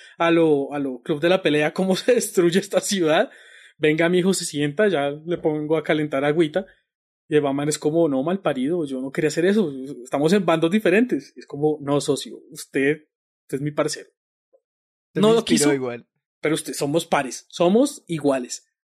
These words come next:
Speaker 1: Fue como, "Oh", eso me gustó, porque sí es un Batman idiota, es un Batman muy tonto. Porque, eh, la imagen del Batman que siempre hemos tenido es el del Batman perfecto, que siempre tiene un plan para todo. Men, Batman no tiene absolutamente nada que hacer al lado de Superman.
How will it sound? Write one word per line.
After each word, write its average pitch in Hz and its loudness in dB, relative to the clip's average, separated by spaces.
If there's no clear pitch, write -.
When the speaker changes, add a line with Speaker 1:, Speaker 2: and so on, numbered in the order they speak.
Speaker 1:
Fue 151 -6
como, 180 -6
"Oh", 196 -4
eso 254 2
me 247 4
gustó, 202 0
porque 185 -2
sí 180 0
es 202 -4
un 233 -4
Batman 247 2
idiota, 240 -2
es 170 -14
un 202 -4
Batman 220 -2
muy 233 0
tonto. 262 -2
Porque, 208 0
eh, 233 2
la 226 2
imagen 214 2
del 262 2
Batman 196 0
que 254 0
siempre 214 0
hemos 226 0
tenido 180 2
es 175 -2
el 214 -2
del 196 0
Batman 175 0
perfecto, 185 0
que 208 -4
siempre 175 -2
tiene 180 -2
un 180 -6
plan 185 0
para 190 0
todo. 170 2
Men, 226 2
Batman 214 2
no 226 0
tiene 226 0
absolutamente 180 -4
nada 170 2
que - -8
hacer 165 -4
al 165 0
lado 165 0
de 160 0
Superman. 113 -10